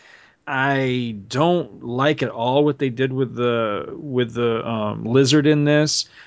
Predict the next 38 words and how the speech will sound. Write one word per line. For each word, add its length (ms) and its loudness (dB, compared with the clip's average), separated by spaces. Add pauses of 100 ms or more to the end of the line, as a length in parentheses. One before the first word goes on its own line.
Now, 140 4
I 80 4
like 260 2
the 100 2
lizard 360 0
being 240 0
a 40 -2
badass, 720 0
and 60 -6
I 60 -4
like 220 -2
him 140 -4
being 260 -4
a 80 -6
threat, 600 -2
but 120 -10
they 180 2
took 300 -4
him 540 -4
so 600 2
far 440 2
beyond 1080 0 (240)
what 240 2
he 160 0
had 80 2
ever 200 -2
been 280 -4
in 100 -6
this 160 -10
story. 300 -4
He's 240 -2
a, 80 0
he's 260 -2
just 220 -2
a 60 2
flat 480 0
out 260 2
just 260 -6